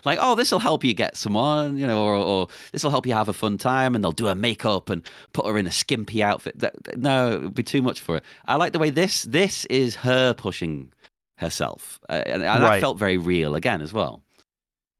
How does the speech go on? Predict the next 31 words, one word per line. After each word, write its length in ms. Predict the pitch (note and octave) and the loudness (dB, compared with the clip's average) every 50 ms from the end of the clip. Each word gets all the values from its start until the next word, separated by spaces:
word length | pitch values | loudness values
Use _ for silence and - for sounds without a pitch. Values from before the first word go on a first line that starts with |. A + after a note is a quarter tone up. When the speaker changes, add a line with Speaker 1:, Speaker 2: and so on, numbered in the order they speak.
| _ _ - | _ _ -4
Speaker 2:
Yeah, 260 | D#3 G3 G#3+ G3 D3+ | 0 2 4 4 4
that 120 | D3+ F3+ | 6 4
was 120 | A3 A#3 G#3+ | 4 4 4
very 140 | A#3 A#3 A3 | 2 2 4
nice. 200 | G3+ F3+ D3 - | 2 2 2 0
It 120 | D#3+ C#3+ | -2 -2
wasn't, 400 | D3 D#3 E3+ E3 - F#3 E3 D#3 - | 0 2 0 2 2 0 -2 0 0
"Oh, 180 | C#3+ C3+ C3 C#3 | 2 2 4 4
I'm 200 | C#3 C#3 D#3 F3 | 4 4 4 2
gonna 160 | E3+ F3+ F3 D3 | 2 0 -2 -2
pick 300 | - - D#3+ C#3 - - | -2 -4 -6 -4 0 0
out 220 | B2 B2 - - | 0 0 0 0
something 540 | - C3+ A#2+ A2+ - B2 A2+ A2 G#2+ G#2 G#2 - | -2 -2 -2 -2 -2 -4 -4 -2 -4 -6 -8 -10
and, 200 | A#2+ A2+ A2+ A#2+ - | -8 -6 -6 -6 -4
and 180 | B2+ A#2 A2+ - _ | -4 -4 -4 -6 _
put 160 | - D3+ - - | -2 -2 0 0
this 180 | B2 - - C#3+ | -4 -2 2 2
on 200 | B2+ C3+ B2 G#2 | 4 4 4 2
you." 140 | F#2 G#2 | 0 0
It's, 160 | B2 G#2+ - - | -2 -2 -2 -4
"What 200 | B2+ C#3+ G3 G3+ | -2 0 2 2
have 200 | F#3+ F#3+ C#3+ - | 2 2 0 0
you 140 | E3+ D3 D#3 | -2 -2 -2
picked 300 | - - - D3 - - | 0 0 0 0 2 4
out 220 | C#3 A#2+ B2 - _ | 2 2 2 2 _
for 80 | C3+ | 2
yourself, 580 | A#2+ A2 G#2+ - - - A#2 G#2+ F#2+ - - - _ | 2 2 2 0 2 2 4 4 4 2 -2 -8 _
but 120 | - A#2+ - - | -6 -6 -4 -2
you've 220 | A#2+ A#2 A2+ D#2 | -2 -2 0 2
Speaker 1:
Yeah. 120 | E2+ F2+ | 2 2
Speaker 2:
never, 400 | A2+ A2 A2 G2+ A2 A2 G#2+ - | 4 4 2 2 2 0 0 -2